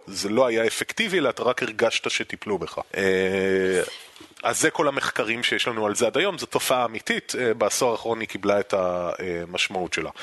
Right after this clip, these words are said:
ויש לה גם טיפולים שהם ידועים ומאושרים. ומכאן זה מאוד מעניין, אה, כי החברה הזאת, אה, כמו שאמרתי, היא חברה פינית, והיא מתהדרת בעובדה שהיא פותרת את אותה הבעיה,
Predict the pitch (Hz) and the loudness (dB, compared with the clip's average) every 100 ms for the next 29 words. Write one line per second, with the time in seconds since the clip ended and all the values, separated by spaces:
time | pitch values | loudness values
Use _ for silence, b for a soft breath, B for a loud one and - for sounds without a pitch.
0 | B B 208 214 180 185 165 143 - 139 | B B 0 2 2 2 0 -2 -4 -2
1 | 156 185 170 - 117 107 107 107 110 101 | -2 -2 -2 -4 -2 -2 -4 -4 -4 -6
2 | 95 92 - 82 73 - B B B B | -6 -4 -4 -4 -8 -10 B B B B
3 | B 98 98 - 185 220 175 135 120 143 | B -2 -2 -2 0 0 -2 -2 0 0
4 | 151 143 156 170 165 - 92 95 92 87 | 0 0 0 0 -2 -2 0 0 0 -2
5 | 78 - 104 90 87 85 - 90 92 90 | -2 -2 2 4 4 2 -2 -4 -2 0
6 | 196 131 87 - - - 92 - 98 95 | 0 0 -2 -4 -6 -8 -8 -6 -4 -2
7 | 101 101 98 - 92 104 107 - 90 127 | 0 0 0 -2 0 0 0 -2 -4 -6
8 | - - B B B 104 139 196 - 123 | -8 -14 B B B -4 -2 -2 -4 0
9 | 127 175 190 143 135 107 120 113 - - | 4 4 2 0 0 2 0 2 0 -4
10 | - - 156 170 151 185 - - 110 95 | -8 -2 0 0 -2 -4 -4 -2 0 2
11 | 85 78 85 | 0 0 -2